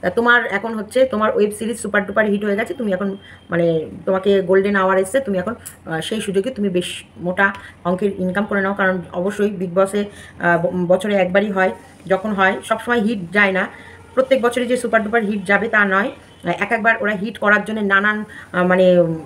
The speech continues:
কী করে ওরা, উম, বিগ বসটা হিট করার জন্য তোমাদের প্রিয় ক্রিয়েটারদেরকে, আহ, কালেক্ট করে, প্রিয় মানে দেখে কোন সিরিয়াল, কোন বিষয়গুলো এই সময় ভালো চলছে, সেই জন্যে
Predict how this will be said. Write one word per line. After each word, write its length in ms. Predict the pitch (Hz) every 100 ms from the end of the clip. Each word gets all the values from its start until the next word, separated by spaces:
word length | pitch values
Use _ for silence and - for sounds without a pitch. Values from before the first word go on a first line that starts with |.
| - - - - - -
কী 80 | 269
করে 220 | 190 151 - - -
ওরা, 320 | 190 226 311 -
উম, 200 | 180 170
বিগ 180 | 156 190
বসটা 240 | 202 220 226
হিট 180 | 196
করার 220 | - 214 202
জন্য 180 | 233 262
তোমাদের 320 | 208 208 240 -
প্রিয় 260 | 233 262 254
ক্রিয়েটারদেরকে, 760 | - 247 269 269 247 208 240 240
আহ, 720 | - - - - - - 156 156
কালেক্ট 300 | 214 196 -
করে, 160 | 165 147 - - -
প্রিয় 200 | 262 269
মানে 140 | 208 220
দেখে 300 | 202 240 285 -
কোন 200 | 294 285
সিরিয়াল, 440 | 269 254 247 202 -
কোন 200 | 262 277
বিষয়গুলো 440 | 226 247 240 240
এই 200 | 254 208
সময় 260 | 214 226 226 240 - -
ভালো 220 | 160 208
চলছে, 440 | 214 175 151 - - - - -
সেই 140 | 247
জন্যে 240 | 240 269